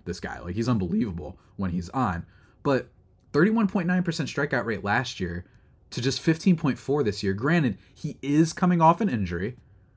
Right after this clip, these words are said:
but it's a little worrisome. It's a little worrisome. I'm not that worried about him as, like, being a, a reliever who can pitch. I don't think that he's heading for a Luis Garcia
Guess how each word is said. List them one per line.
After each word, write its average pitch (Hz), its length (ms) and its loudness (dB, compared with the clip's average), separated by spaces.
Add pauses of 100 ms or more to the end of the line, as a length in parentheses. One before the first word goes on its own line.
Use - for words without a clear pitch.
(460)
but 165 100 6
it's 160 80 2
a 196 60 6
little 208 180 8
worrisome. 160 480 2 (420)
It's 127 120 -2
a 160 40 2
little 160 240 4
worrisome. 95 440 0
I'm 143 120 2
not 175 300 2
that 120 260 0
worried 117 340 2
about 113 260 0
him 113 200 -2
as, 95 220 -4
like, 92 240 -2 (380)
being 117 340 4
a, 104 220 -2 (160)
a 110 100 0
reliever 98 480 0
who 104 120 -2
can 95 180 -4
pitch. 104 280 -4
I 107 60 0
don't 127 140 2
think 131 140 -2
that 117 120 0
he's 101 140 -4
heading 98 240 0
for 92 260 -2
a 90 200 -4 (260)
Luis 110 340 2
Garcia 98 600 -2